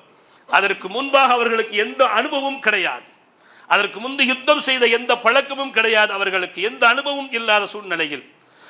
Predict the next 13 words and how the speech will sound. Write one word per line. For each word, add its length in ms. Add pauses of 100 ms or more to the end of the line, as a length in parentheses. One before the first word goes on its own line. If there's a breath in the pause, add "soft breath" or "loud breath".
(120)
வெறும் 300
முன்னூத்தி 460 (100)
பதிமூன்று 600
சஹாபிகளை 640
கொண்டு 380
அந்த 220
யுத்தம் 440
தொடங்குகின்றது. 680 (720 loud breath)
எதிர்களத்தில் 880
எதிரிகள் 360 (220)
ஆயிரக்கணக்கானவர்கள் 1120
இருக்குகின்றார்கள். 760 (460 loud breath)
ஆயிரக்கணக்கான 1040